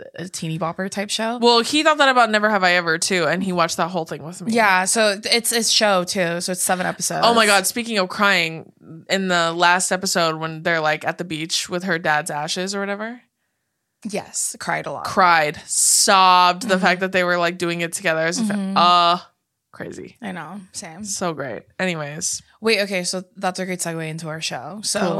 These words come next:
Speaker 1: I wanted to know, what are you watching? On T V.
Speaker 2: Well, I just watched Keep Sweet, Pray, and Obey. I'm a big documentary girly.
Speaker 1: Is it good?
Speaker 2: So fucking good.
Speaker 1: Is it a show?
Speaker 2: Yeah.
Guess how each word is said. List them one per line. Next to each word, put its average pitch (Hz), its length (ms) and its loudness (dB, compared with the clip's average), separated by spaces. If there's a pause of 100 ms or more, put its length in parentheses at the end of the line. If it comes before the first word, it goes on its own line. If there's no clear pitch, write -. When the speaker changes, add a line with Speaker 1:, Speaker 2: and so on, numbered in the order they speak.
Speaker 1:
I 185 100 0
wanted 185 240 -2
to 190 80 -6
know, 175 120 -4
what 170 180 -4
are 170 40 -4
you 170 140 -4
watching? 170 600 -8 (480)
On 180 180 -4
T 180 200 -6
V. 160 340 -6
Speaker 2:
Well, 220 280 8
I 208 120 6
just 214 300 2
watched 233 340 4
Keep 220 220 -2
Sweet, 208 280 -2
Pray, 190 220 0
and 190 100 0
Obey. 175 540 0 (100)
I'm 190 80 0
a 208 60 4
big 220 200 0
documentary 175 720 2
girly. 151 200 2
Speaker 1:
Is 131 80 0
it - 100 -2
good? 196 380 0 (320)
Speaker 2:
So - 500 4
fucking 165 380 -2
good. 135 220 2
Speaker 1:
Is 214 120 0
it 220 80 0
a 220 80 0
show? 202 600 -2
Speaker 2:
Yeah. 196 300 0